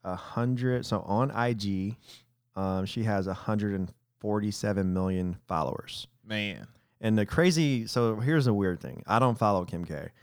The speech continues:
Speaker 2: I don't, <laughs> I
Speaker 1: Um,
Speaker 2: don't follow
Speaker 1: I
Speaker 2: Kim
Speaker 1: don't
Speaker 2: K
Speaker 1: know
Speaker 2: either.
Speaker 1: anyone who follows her.
Speaker 2: Yeah.
Speaker 1: Um, and that's, you know, that's not a diss.
Speaker 2: Yeah, not, not at all.
Speaker 1: Not
Speaker 2: Not, I
Speaker 1: a
Speaker 2: mean, I'm
Speaker 1: diss.
Speaker 2: not, I'm not hating Kim K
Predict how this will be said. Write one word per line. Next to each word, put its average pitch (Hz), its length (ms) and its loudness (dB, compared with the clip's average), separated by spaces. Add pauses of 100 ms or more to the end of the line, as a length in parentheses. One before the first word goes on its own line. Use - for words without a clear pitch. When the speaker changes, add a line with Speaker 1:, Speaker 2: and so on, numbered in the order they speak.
Speaker 2:
I 117 120 0
don't, 123 120 4
<laughs> - 60 -2
I - 100 6
Speaker 1:
Um, - 40 10
Speaker 2:
don't - 180 12
follow 151 160 8
Speaker 1:
I - 40 12
Speaker 2:
Kim 143 80 12
Speaker 1:
don't 135 160 12
Speaker 2:
K 113 80 8
Speaker 1:
know 117 180 8
Speaker 2:
either. 110 60 4
Speaker 1:
anyone 123 480 2
who 127 100 2
follows 131 380 2
her. 143 180 -2 (140)
Speaker 2:
Yeah. 101 280 -4
Speaker 1:
Um, 104 360 2
and 101 80 0
that's, 104 260 -2 (340)
you 117 60 -12
know, 98 160 -2
that's 101 280 -4
not 101 480 0
a 107 60 -2
diss. 110 460 0
Speaker 2:
Yeah, 123 160 10
not, 123 200 2
not 147 180 8
at 127 100 6
all. 107 180 8
Speaker 1:
Not 110 80 2
Speaker 2:
Not, 107 120 6
I - 20 6
Speaker 1:
a 123 40 6
Speaker 2:
mean, 120 120 6
I'm 104 60 8
Speaker 1:
diss. 120 100 6
Speaker 2:
not, - 20 -2
I'm 147 80 -2
not 131 160 4
hating 117 280 0
Kim - 180 -6
K 110 60 2